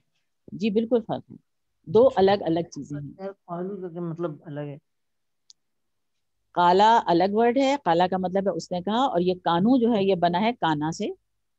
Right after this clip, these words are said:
Speaker 3: लूप।
Speaker 1: काना का मतलब होता है वो था, ठीक है? तो ये अभी हम इंशाल्लाह discuss
Speaker 2: अच्छा,
Speaker 1: करेंगे।
Speaker 2: अच्छा,
Speaker 1: Just,
Speaker 2: अच्छा,
Speaker 1: just
Speaker 2: ठीक
Speaker 1: wait,
Speaker 2: है।
Speaker 1: just wait for the grammar portion, ठीक है? तो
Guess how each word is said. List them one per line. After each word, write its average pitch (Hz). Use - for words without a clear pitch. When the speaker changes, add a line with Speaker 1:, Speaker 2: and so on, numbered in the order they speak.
Speaker 3:
लूप। 143
Speaker 1:
काना 175
का 220
मतलब 208
होता 214
है 226
वो 190
था, 180
ठीक 247
है? 466
तो 160
ये 180
अभी 202
हम 208
इंशाल्लाह 185
discuss 180
Speaker 2:
अच्छा, 190
Speaker 1:
करेंगे। 196
Speaker 2:
अच्छा, 190
Speaker 1:
Just, -
Speaker 2:
अच्छा, -
Speaker 1:
just -
Speaker 2:
ठीक 175
Speaker 1:
wait, -
Speaker 2:
है। -
Speaker 1:
just 233
wait 214
for 196
the 190
grammar 170
portion, 143
ठीक 180
है? -
तो -